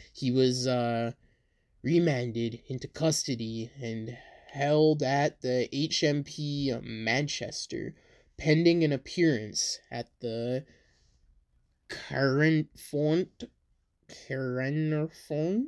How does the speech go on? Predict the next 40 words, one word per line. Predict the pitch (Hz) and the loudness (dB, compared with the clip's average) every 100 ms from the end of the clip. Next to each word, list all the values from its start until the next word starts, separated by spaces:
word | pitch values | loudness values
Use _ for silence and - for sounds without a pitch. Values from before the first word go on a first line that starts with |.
| 403 - | -4 -6
<laughs> | - - 247 - - - - | -6 2 4 4 -2 -18 -14
C | - - 151 156 170 - | -8 -6 -4 -2 -2 -4
A | 147 135 139 143 151 _ _ _ _ _ _ | -2 0 2 0 -2 _ _ _ _ _ _
E | 143 143 - | -4 -2 0
R | 131 127 123 - | 0 0 0 -2
N | 123 113 110 113 127 _ - | -4 -2 -4 -4 -6 _ -8
A | 123 123 123 - | -2 0 0 0
R | 113 113 107 - - | -4 -2 -4 -6 -8
F | 113 - - | -6 -6 -10
O | 120 120 - | -6 -4 -4
N, | 117 117 120 117 - | -4 -4 -4 -6 -8
Crown | - - 120 127 139 | -10 -4 -2 0 0
Court. | 127 - 139 127 - - - _ _ _ _ | -2 0 2 2 -2 -12 -14 _ _ _ _
But | 120 | -2
yes, | 117 110 - | 0 0 0
if | 113 117 | -2 -8
you | |
guys | 110 120 117 | -4 -2 -2
have | 117 | -2
been | 113 107 | -4 -6
rocking | 110 113 - 120 | -6 -6 -6 -6
with | 117 - | -6 -6
me | 110 | -8
for | - 127 | -4 0
a | 120 | 2
while, | 110 107 107 107 127 | 0 -2 -4 -6 -6
you | 117 | -8
know | 117 110 | -6 -6
I'm | 110 104 | -6 -8
dog | 104 110 107 104 | -6 -4 -4 -2
shit | - 123 104 | -4 -2 -4
at | 101 67 | -6 -8
reading | 85 90 71 80 | -10 -10 -10 -10
and | 76 - | -10 -10
pronouncing | 117 110 113 - - - | -10 -10 -8 -8 -6 -4
some | - - 76 | -4 -4 -8
words | 110 80 95 - | -8 -8 -4 -4
sometimes, | - - - - - - - | -4 -8 -12 -12 -12 -8 -4
so, | - - 110 107 | -2 -2 -4 -8
uh, | - | -10